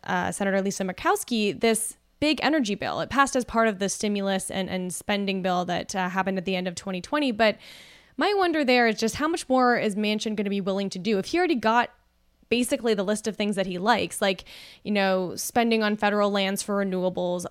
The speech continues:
uh, carbon capture and sequestration programs, energy storage got funding, uh, but these are technical solutions. They were not grand sweeping programs that infused a bunch of cash into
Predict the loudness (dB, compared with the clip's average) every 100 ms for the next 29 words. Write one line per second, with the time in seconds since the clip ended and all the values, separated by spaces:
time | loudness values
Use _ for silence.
0 | -4 -2 -2 -4 -10 _ -2 2 2 2
1 | 0 0 0 -4 -4 -4 -4 -2 -4 -4
2 | -6 -4 -4 -2 -2 -2 -4 -8 -10 -16
3 | -20 -20 _ _ -20 -4 0 2 0 -4
4 | -2 -2 -2 0 -2 -2 -2 0 -2 -2
5 | -4 -2 0 2 2 2 2 0 -2 -6
6 | -6 -4 -4 -4 -4 -2 -2 0 -2 -2
7 | 2 2 2 2 4 4 2 0 0 0
8 | 0 -2 -2 0 0 0 0 2 2 2
9 | 2 0 0 0 2 4 2 0 -2 -4
10 | 0 2 2 0 -4 -4 -2 0 0